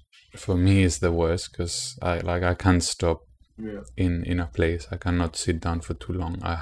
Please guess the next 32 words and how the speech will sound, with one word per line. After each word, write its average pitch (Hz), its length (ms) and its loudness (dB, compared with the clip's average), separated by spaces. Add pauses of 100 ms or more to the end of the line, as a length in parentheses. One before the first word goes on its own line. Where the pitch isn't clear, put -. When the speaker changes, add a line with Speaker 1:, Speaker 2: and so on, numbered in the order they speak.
(120)
Speaker 1:
have - 160 0 (100)
to 85 140 -6
be 85 260 0 (300)
constantly 87 640 0
doing 85 320 0
something. 85 500 -4 (140)
Speaker 2:
Mm. 208 280 -10 (880)
Speaker 1:
So 120 200 2
I 107 60 4 (100)
had 107 100 6
nothing 107 400 6
to 120 100 6
do, 113 340 8 (680)
just 101 380 4
me, 101 360 6
my 95 200 4
van, 85 480 2 (420)
and 82 600 2 (580)
trying 92 420 6
to, 82 300 2
to - 160 -4
find 95 380 6 (340)
s-, - 240 -2 (160)
<laughs> - 200 0
something. 98 540 4 (120)
Speaker 2:
Yeah. 104 220 2 (280)
Speaker 1:
And 92 180 6
that 104 120 10
was 110 200 8
very 101 420 10
stressful. - 760 4
It, 87 120 2